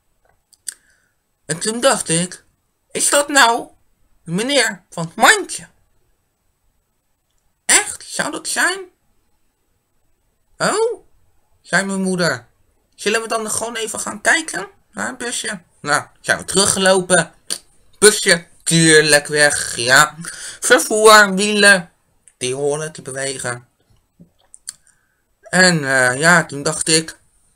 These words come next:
"Als het meneer Mandje zou zijn, dan zou het een antiek winkeltje hebben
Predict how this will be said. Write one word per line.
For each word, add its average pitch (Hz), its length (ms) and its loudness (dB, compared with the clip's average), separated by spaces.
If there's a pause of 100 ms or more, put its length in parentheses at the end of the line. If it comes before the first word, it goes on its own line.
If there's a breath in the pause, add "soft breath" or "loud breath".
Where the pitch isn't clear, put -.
(180)
"Als 330 320 6
het 440 160 4
meneer 359 340 0
Mandje 127 340 2
zou 107 220 -6
zijn, 92 340 -8 (480)
dan 170 200 -2
zou 214 180 2
het 233 100 -8
een 240 180 -6
antiek 180 540 -2
winkeltje 302 460 -6
hebben 208 500 2